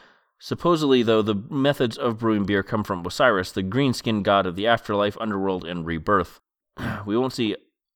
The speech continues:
Osiris in the book, at least as far as I can remember. Mister Ibis indicates that there used to be more of the Egyptian pantheon, but there hasn't been for quite some time. He points to the cat, and that's Bast or Bastet.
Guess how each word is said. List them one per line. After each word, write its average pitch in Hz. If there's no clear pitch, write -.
Osiris 170
in 95
the 90
book, 85
at 101
least 104
as 101
far 113
as 101
I 98
can 92
remember. 85
Mister 120
Ibis 113
indicates 113
that 92
there 101
used 113
to 107
be 101
more 107
of 101
the 95
Egyptian 101
pantheon, 95
but 87
there 95
hasn't 131
been 98
for 92
quite -
some 92
time. 80
He -
points -
to 139
the 107
cat, 113
and 101
that's 123
Bast 101
or 98
Bastet. 95